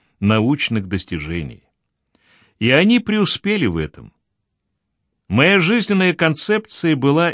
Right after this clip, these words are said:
эффективна лишь в определённых пределах, а именно если ты не пытаешься реализовать свои способности сверх меры,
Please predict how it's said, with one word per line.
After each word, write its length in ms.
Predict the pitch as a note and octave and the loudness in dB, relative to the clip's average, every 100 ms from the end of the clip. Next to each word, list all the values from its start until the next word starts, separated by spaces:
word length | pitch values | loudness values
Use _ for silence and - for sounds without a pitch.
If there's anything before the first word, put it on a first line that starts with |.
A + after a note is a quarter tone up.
| - | -2
эффективна 760 | A#2+ - G2 - G3 F#3 D#3 G2+ | -4 -2 -8 -6 -6 -2 -2 0
лишь 420 | G2+ D#3+ - - _ _ _ _ | 0 0 -2 -10 _ _ _ _
в 160 | F2 B2 | -2 0
определённых 880 | C#3 C3+ B2 A#2 G#2+ D3+ C#3 G#2 - | 0 0 0 0 2 0 0 -2 -4
пределах, 560 | D#2+ D#2+ C#3 D#3 C3+ - _ _ _ _ _ _ - | -6 -2 -2 -2 -4 -10 _ _ _ _ _ _ -2
а 120 | B2+ | 0
именно 340 | A#3 A3 G3+ | 0 0 0
если 380 | F3+ F#3 - D3 | 0 0 0 -2
ты 320 | C#3 G#3 G3 - _ _ | 0 -2 -2 -4 _ _
не 180 | B2+ D3+ | 0 0
пытаешься 1000 | D3 C3+ - - G3+ G#3 F#3 - - D#3 | 0 -2 -4 -6 -2 -2 -4 -6 -4 -2
реализовать 640 | C#3 B2+ B2 G#2+ C3+ F3 | 0 2 0 0 -2 -2
свои 280 | - B2+ B2+ | -6 -4 -4
способности 920 | G#2 - F2+ F3+ E3+ C#3+ - - C3 G#2+ _ _ _ | -4 -6 -6 -4 -4 -4 -6 -4 -4 -6 _ _ _
сверх 440 | - A2 A#2+ G2+ | -10 -2 -2 -2
меры, 420 | G2 B2+ C#3+ B2 | -2 -2 -2 -4